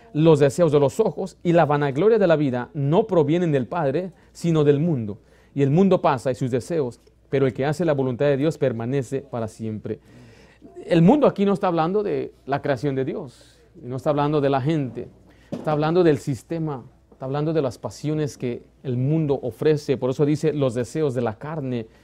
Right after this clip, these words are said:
los deseos de los ojos y la vanagloria de la vida. Note que estas tres cosas, el diablo las usó para atacar a Eva. Eh, dice la Biblia que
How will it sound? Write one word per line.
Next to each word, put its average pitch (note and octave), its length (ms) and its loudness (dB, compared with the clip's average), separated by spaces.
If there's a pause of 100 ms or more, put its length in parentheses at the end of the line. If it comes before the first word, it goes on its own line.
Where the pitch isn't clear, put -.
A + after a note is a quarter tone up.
(360)
los C3+ 140 0
deseos C3+ 260 2
de C#3+ 80 4
los C3 220 2
ojos F#3+ 320 -2
y F#3 80 0
la D3+ 100 2
vanagloria C3+ 460 -2
de C#3 80 -2
la C#3 100 0
vida. E3+ 220 -2
Note B3 320 -2
que G3 160 0
estas A3 300 -4
tres F#3 260 -6
cosas, A2+ 580 -10
el C3 140 -4
diablo F#3+ 360 0
las D3+ 200 -2
usó D#3+ 260 -2
para C#3+ 400 -8
atacar B2+ 420 -12
a B2 120 -10
Eva. A2 300 -10 (960)
Eh, - 140 -14
dice D#3+ 220 2
la D#3+ 120 4
Biblia E3 380 6
que D3 200 0